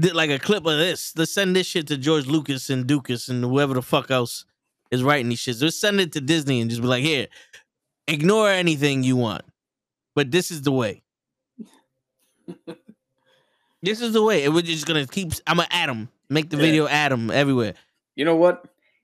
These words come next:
Speaker 2: I-, if they wanna become the realness, they gotta come and bathe in, bathe in the water of Orchard Beach.
Speaker 1: <laughs> Word.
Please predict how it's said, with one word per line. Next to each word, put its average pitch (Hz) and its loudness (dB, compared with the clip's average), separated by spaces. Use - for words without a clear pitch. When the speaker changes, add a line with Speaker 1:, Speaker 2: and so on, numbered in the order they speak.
Speaker 2:
I-, 175 -4
if 156 -4
they 175 8
wanna 190 6
become 180 2
the 160 2
realness, 160 4
they 160 4
gotta 170 6
come 180 -2
and 156 -4
bathe 170 4
in, 156 -4
bathe 160 4
in 160 0
the 143 0
water 160 6
of 156 -4
Orchard 175 2
Beach. - -6
Speaker 1:
<laughs> 170 -4
Word. 151 2